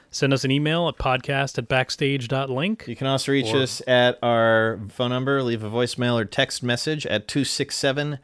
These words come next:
Speaker 2: two two five, eight eight six nine.
Speaker 1: Or you can find us on our website, backstage dot link, Facebook at facebook dot com slash the backstage pod,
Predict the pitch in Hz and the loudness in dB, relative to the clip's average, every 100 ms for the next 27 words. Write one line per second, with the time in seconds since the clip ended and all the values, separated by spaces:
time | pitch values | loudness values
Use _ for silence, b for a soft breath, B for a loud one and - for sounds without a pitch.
0 | _ - 139 135 135 - 135 135 139 131 | _ -2 -2 0 -4 0 2 2 2 -4
1 | - _ 151 135 - 135 131 - 143 - | -8 _ -2 -2 -4 -4 -4 -8 -8 -6
2 | 127 123 131 180 - _ _ _ - 117 | -4 -2 -2 -6 -10 _ _ _ -10 -4
3 | 117 113 117 - 127 131 147 131 123 147 | -2 0 -2 -2 -2 0 0 0 2 0
4 | - 190 196 - 120 - - 127 127 113 | 0 -2 -2 -2 -2 -2 -4 -2 -2 -2
5 | 131 131 123 139 208 - - - - - | -4 -2 -4 -4 -4 -8 -18 -20 -20 -4
6 | 135 - - 180 - - 113 104 - 120 | -2 0 0 0 -2 -14 -10 -10 -6 -4
7 | - 123 - 123 - 131 135 135 - 135 | -2 -4 0 0 2 0 2 0 -2 0
8 | 131 131 - 123 117 123 127 - 143 143 | 0 0 -6 -4 2 2 2 -2 -2 -2
9 | 135 - 147 156 202 | -4 -2 0 2 0